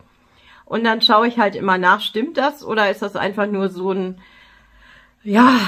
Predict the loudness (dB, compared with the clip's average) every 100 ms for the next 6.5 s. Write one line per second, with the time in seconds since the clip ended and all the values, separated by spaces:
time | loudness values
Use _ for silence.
0 | -6 2 4 4 2 -2 -2 -2 -4 -2
1 | 0 0 -2 -4 -6 2 2 2 0 -2
2 | 2 0 0 -6 -4 -6 -8 -14 -18 -18
3 | -8 -4 -4 -4 -10 -8 -6 -8 -8 -8
4 | -8 -6 -8 -8 -8 -8 -10 -8 -4 0
5 | 4 4 2 -4 -6 -6 -6 -6 -4 -4
6 | -4 -8 -10 -10 -14